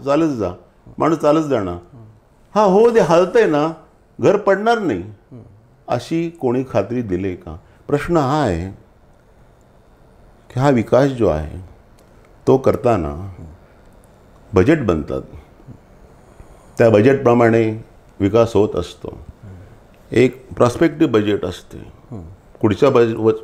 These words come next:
Speaker 1: पंचवार्षिक योजनेत काय आहे, ह्याचा कधी किंवा budget झालं, declare झालं, शहरभर सगळीकडे भाषणं होतात. आमच्याकडे बजेटवरच्या,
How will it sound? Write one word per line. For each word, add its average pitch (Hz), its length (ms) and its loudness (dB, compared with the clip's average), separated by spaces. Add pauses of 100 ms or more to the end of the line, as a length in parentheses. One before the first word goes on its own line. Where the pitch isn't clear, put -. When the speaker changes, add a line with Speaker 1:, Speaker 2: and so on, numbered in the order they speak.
(320)
Speaker 1:
पंचवार्षिक 117 380 4
योजनेत 107 340 2 (120)
काय 95 180 0
आहे, 85 160 -6 (640)
ह्याचा 135 300 0
कधी 107 520 -2 (160)
किंवा 151 180 0
budget 127 440 0
झालं, 104 320 -4 (720)
declare 135 360 2
झालं, 85 380 -4 (560)
शहरभर 160 380 4
सगळीकडे 151 340 2
भाषणं 110 460 -4
होतात. 82 320 -6 (840)
आमच्याकडे 147 480 0
बजेटवरच्या, 117 840 0